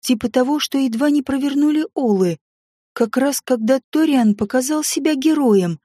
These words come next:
Что бы там ни было, хорошего в моем похищении мало. Но возможность сбежать с этого корабля наверняка есть.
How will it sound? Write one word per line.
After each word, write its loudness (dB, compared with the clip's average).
Что -2
бы 0
там 2
ни 2
было, 2
хорошего -2
в -2
моем 2
похищении 0
мало. 0
Но 4
возможность 4
сбежать -2
с -4
этого 0
корабля 0
наверняка 0
есть. -4